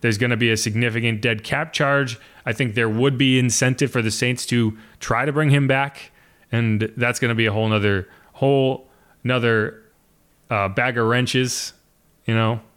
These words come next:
can of worms, whatever you wanna call it, uh, as you get into it, because, you know, the, the cryptic tweets and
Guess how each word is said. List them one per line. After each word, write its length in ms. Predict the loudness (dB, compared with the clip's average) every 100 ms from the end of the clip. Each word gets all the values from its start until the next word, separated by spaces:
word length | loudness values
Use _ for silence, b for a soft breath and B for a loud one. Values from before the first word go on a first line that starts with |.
| _
can 220 | -2 0
of 100 | 0
worms, 320 | 0 0 0 0
whatever 220 | 0 0
you 40 |
wanna 140 | -2 -2
call 300 | 0 0 0
it, 100 | -4 B B B B -4
uh, 300 | 0 0 0
as 180 | -2 0
you 80 | 0
get 160 | 0
into 320 | 0 0 0 0
it, 260 | 0 -4 -20 _
because, 760 | -6 -4 0 0 0 -2 -6 b b
you 120 | -2
know, 140 | 0 2
the, 260 | 2 2
the 140 | 0 -2
cryptic 420 | -2 -2 -2 -4
tweets 460 | 0 2 2 0
and 240 | 0 0